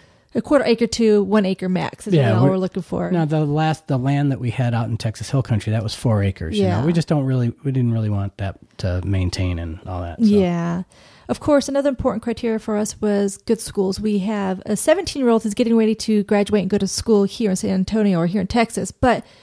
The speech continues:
Speaker 1: we also have a seven-year-old who we also want to make sure that she has a good education. So
Speaker 2: Right.
Speaker 1: that was important. If, and if the schools really weren't up to par, if everything else fit in our, you know, on our criteria list,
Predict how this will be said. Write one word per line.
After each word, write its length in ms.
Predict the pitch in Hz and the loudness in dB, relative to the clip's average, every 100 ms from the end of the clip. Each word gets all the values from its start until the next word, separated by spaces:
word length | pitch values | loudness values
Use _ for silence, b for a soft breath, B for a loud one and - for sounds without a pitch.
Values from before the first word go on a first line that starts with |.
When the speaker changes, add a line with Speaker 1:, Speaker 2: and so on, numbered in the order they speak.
| b | b
Speaker 1:
we 100 | 233 | -2
also 180 | 214 202 | 0 0
have 60 | 180 | -2
a 60 | |
seven-year-old 720 | - 302 311 262 196 185 185 - b b - | -2 2 4 4 4 2 0 -4 b b -4
who 320 | 240 214 - - | -2 -2 -4 -8
we 140 | 220 | -4
also 300 | 196 98 220 | -2 -2 -2
want 140 | 202 196 | 0 0
to 40 | |
make 140 | 190 | -2
sure 120 | - 202 | -2 -6
that 60 | |
she 160 | - 214 | -4 -4
has 300 | 185 - 202 | -4 -6 -4
a 240 | - 196 | -4 -6
good 160 | 196 202 | -2 -2
education. 500 | 185 - 262 262 202 | -2 0 2 2 0
So 80 | 180 | 0
Speaker 2:
Right. 80 | 208 | 4
Speaker 1:
that 100 | 262 | 4
was 100 | 269 | 4
important. 420 | 233 208 196 202 | 0 -2 0 2
If, 160 | 220 - B B B | 2 0 B B B
and 80 | 247 | -2
if 80 | 240 | 0
the 80 | 240 | -2
schools 340 | - 330 285 | 0 0 2
really 200 | 254 269 | 2 2
weren't 180 | 240 233 | 2 0
up 80 | 208 | 0
to 80 | 202 | -4
par, 560 | - 370 330 208 208 | 0 2 4 4 4
if 180 | 214 214 | 0 0
everything 320 | - 254 262 233 | 2 2 4 2
else 160 | - | 2
fit 400 | - 311 233 - b b b b b _ - | 0 2 2 0 b b b b b _ 2
in 180 | 262 | 4
our, 180 | 220 202 - | 4 2 2
you 100 | 226 | 2
know, 100 | 202 | 4
on 120 | 208 | 2
our 100 | 196 | 0
criteria 480 | 220 196 - 320 233 | -2 -6 -2 0 2
list, 400 | 202 202 - | 2 0 -4